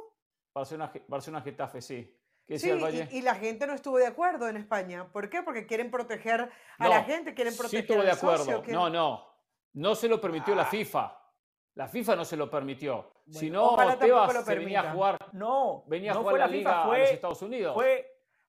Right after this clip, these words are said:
Speaker 2: Fue
Speaker 3: la
Speaker 2: la
Speaker 3: liga y la
Speaker 2: liga.
Speaker 3: federación. La liga y la
Speaker 2: Claro.
Speaker 3: federación en España son dos entes independientes y había,
Speaker 2: Sí.
Speaker 3: eh, no había buena relación
Speaker 1: Pero
Speaker 3: entre Tebas
Speaker 1: no.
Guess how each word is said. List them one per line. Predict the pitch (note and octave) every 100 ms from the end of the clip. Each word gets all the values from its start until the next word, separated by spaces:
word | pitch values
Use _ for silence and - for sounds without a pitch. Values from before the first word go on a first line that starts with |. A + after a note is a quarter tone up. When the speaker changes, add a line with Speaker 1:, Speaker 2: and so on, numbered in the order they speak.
| -
Speaker 2:
Fue | F3+
Speaker 3:
la | C4
Speaker 2:
la | C#4
Speaker 3:
liga | C4 C#4
y |
la | A3
Speaker 2:
liga. | G3
Speaker 3:
federación. | F#3+ F#3 F3+ C#4 D#4+ A3+ C#3+ _ _
La | - F3
liga | A3 D#4+ E4
y |
la | A#3+
Speaker 2:
Claro. | G#3+
Speaker 3:
federación | F3+ E3+ D#3 C4+ A#3+
en | E3
España | D#3 A#3 C4
son | B3 B3
dos | A#3+ A#3+
entes | A#3+ A#3+ A#3+
independientes | F#3 F3 D#3+ D#3 G#3 C#4 C4+ C4+
y | F3+
había, | F#3 A#3 A3+ F#3 -
Speaker 2:
Sí. | - G3+
Speaker 3:
eh, | F#3 E3+ E3
no | F#3+
había | G3 G#3
buena | G3+ G#3+ G3
relación | F3 D3+ G#3 G3+
Speaker 1:
Pero | D3+
Speaker 3:
entre | D3+ D3+
Tebas | F#3+ G#3+ A3
Speaker 1:
no. | A3